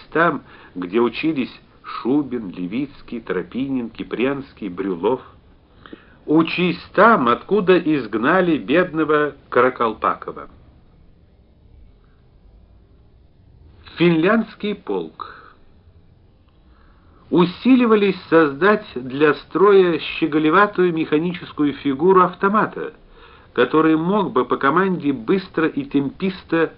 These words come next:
манипулировать ружьём и педантически мерно передвигать ногами, так, чтобы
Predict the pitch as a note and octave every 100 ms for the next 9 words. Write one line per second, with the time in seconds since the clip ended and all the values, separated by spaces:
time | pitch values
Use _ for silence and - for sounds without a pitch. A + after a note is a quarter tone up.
0 | - C#3+ D#3 B2 C3+ E3 D#3 C#3 A#2 G2+
1 | F2+ A2+ D#3+ F3 - - - - - C#3+
2 | D3+ D#3 D#3 G#3 F#3+ F3+ - - D#3 C#3
3 | E3 G3+ F#3+ F#3 F3+ D3+ C3+ C3 B2+ D#3
4 | D#3+ E3+ F3+ D3 F2+ D2+ D2+ _ _ -
5 | - _ A#3 A#3 - B2 A2 G#2+ G2+ F2+